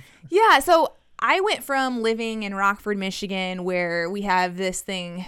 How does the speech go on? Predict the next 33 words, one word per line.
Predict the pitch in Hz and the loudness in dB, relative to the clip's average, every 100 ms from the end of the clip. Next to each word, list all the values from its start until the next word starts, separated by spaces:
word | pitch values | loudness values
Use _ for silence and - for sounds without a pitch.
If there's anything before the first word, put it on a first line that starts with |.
| 214 | -14
this | 202 | -16
beautiful | - 220 190 170 | -8 -4 -4 -6
thing | 175 190 185 | -6 -4 -4
called | 185 185 185 | 2 2 4
the | |
White | 208 214 196 | 6 6 4
Pine | 220 196 202 | 0 0 -2
Trail. | - 220 220 | 0 2 2
It | 214 | 2
goes | 220 214 | 0 0
forever | - 233 220 | 4 4 4
and | 214 | 4
ever | 214 214 208 | 2 2 0
with | 208 | -2
very | 214 214 | -2 -2
little | 202 202 196 | -2 -2 -2
interruptions. | 185 190 320 - 220 196 196 196 - | 2 6 6 4 -4 -4 -4 -6 -6
And | 214 202 202 202 196 - - - | -2 0 0 -2 -8 -12 -8 -2
I | 190 202 | -2 -2
moved | 202 202 190 190 - - - - | 0 2 2 0 -6 -14 -10 -4
to, | 202 190 185 185 - | 0 0 0 -2 -2
well, | 180 170 _ _ _ _ _ | -2 -2 _ _ _ _ _
on | 185 175 | -4 -2
campus | - 175 165 160 - | -2 -6 -4 -6 -6
for | 175 156 | -4 -2
a, | 120 - | -2 -4
a | |
brief | 180 196 180 - | -2 0 -2 -4
period. | 196 170 170 190 | -6 0 0 0
But | 202 202 | -2 2
then | 320 320 247 | 2 4 0
we | 233 | -2
lived | 226 226 208 | 0 0 -2